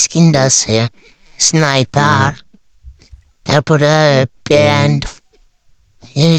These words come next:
যে, তারপরে ফিক্সড স্কিন আছে গাইস দুইটা, so, গ্লোয়াল স্কিন আছে, এই যে গ্রেনেড একত্রিশটা, গ্লোয়াল স্কিন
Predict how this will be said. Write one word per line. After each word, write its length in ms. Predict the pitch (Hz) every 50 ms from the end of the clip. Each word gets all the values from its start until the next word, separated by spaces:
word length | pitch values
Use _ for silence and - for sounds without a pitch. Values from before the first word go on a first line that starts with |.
| 139 -
যে, 180 | - - 151 156 139 139 139 139 143 - _ _ _ _ _ _ -
তারপরে 280 | - 156 156 - 180 185 - -
ফিক্সড 300 | - 185 175 - - - 185 170 -
স্কিন 220 | - - 175 170 175 180
আছে 140 | 170 - - 151 139
গাইস 160 | 147 143 127 123 -
দুইটা, 360 | 160 170 175 156 - 165 147 143 165 220 - _ _ _ _ _ _ _ - -
so, 80 | - - 151 139
গ্লোয়াল 260 | 156 180 190 185 185 175
স্কিন 220 | - - - 175 175 180 180
আছে, 120 | 160 - 143
এই 40 | 143 135
যে 60 | 139 120 -
গ্রেনেড 300 | - 156 147 175 185 - 202
একত্রিশটা, 520 | 190 - _ - - 165 - - - 170 175 175 156 143
গ্লোয়াল 260 | 151 151 135 151 143 -
স্কিন 180 | - - 143